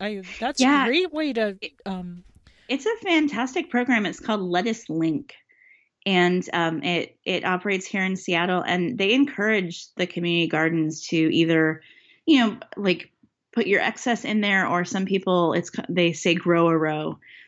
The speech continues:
Speaker 2: and, you know, just plant something specifically that, um, that you can give to the food pantries.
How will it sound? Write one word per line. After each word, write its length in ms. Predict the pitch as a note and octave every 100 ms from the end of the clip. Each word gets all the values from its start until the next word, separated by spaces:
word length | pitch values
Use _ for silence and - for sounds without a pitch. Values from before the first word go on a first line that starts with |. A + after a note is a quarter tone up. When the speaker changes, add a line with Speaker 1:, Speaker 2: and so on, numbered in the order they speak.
| _ _
Speaker 2:
and, 340 | E3+ E3 D#3+ D#3+
you 200 | - E3+
know, 80 | E3
just 260 | E3 D#3
plant 360 | - E3+ E3 D#3
something 360 | D#3+ D#3+ D#3+ D#3+
specifically 800 | - D3 E3 E3 E3 D#3+ D3 C#3+ D3
that, 340 | D3 - - -
um, 240 | D#3+ D#3
that 160 | D#3 -
you 120 | D3+
can 140 | D3+ D#3
give 220 | D#3 D#3
to 120 | -
the 100 | D#3+
food 220 | D#3 F3+
pantries. 600 | - D#3+ D3+ D#3 D3+ D3+